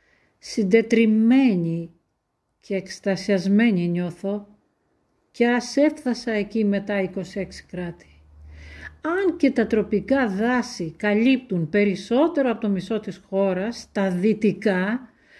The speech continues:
το οικοσύστημα είναι τελείως διαφορετικό. Κάτω από τη σκιά της τεράστιας οροσειράς των Άνδεων, σε μήκος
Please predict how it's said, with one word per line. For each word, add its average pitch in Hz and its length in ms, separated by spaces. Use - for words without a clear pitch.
το 226 100
οικοσύστημα 233 720
είναι 285 260
τελείως 302 460
διαφορετικό. 190 800
Κάτω 254 380
από 220 120
τη 208 80
σκιά 220 540
της 202 220
τεράστιας 240 920
οροσειράς 196 640
των 196 200
Άνδεων, 180 560
σε 202 280
μήκος 202 680